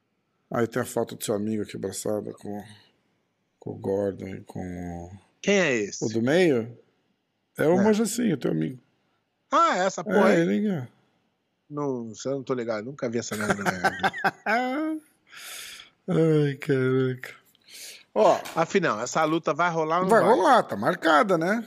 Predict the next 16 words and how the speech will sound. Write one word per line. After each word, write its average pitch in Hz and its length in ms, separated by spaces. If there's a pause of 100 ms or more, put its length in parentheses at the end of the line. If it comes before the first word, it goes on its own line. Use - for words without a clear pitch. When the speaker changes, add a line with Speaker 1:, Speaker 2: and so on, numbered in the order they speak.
Speaker 1:
A 120 120
super 147 360
luta 151 280
do 208 240
Speaker 2:
Não, 147 120
vai 165 240
rolar, 165 520
não. 131 320
Speaker 1:
Super 131 420
luta 131 260
do 180 120
U 196 80
F 185 40
C. 247 120
Speaker 2:
O 220 40
cara, 139 440